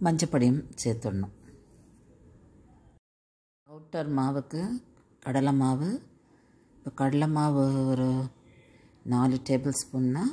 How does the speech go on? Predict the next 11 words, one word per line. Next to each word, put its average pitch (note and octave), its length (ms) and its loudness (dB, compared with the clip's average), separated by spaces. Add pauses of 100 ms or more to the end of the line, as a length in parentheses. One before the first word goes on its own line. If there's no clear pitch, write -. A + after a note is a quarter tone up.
(160)
ஒரு C#3 120 -2
ஹாஃப் B2+ 380 2 (120)
டேபிள் C#3 520 -2
ஸ்பூன் G3 300 -2 (360)
அரிசி B2+ 320 0
மாவு, G#2+ 340 -2 (1000)
அப்புறம் G3 340 -6
just F3+ 200 0 (160)
a C3+ 40 -6 (120)
pinch C#3 240 -2 (100)
of B2 80 -6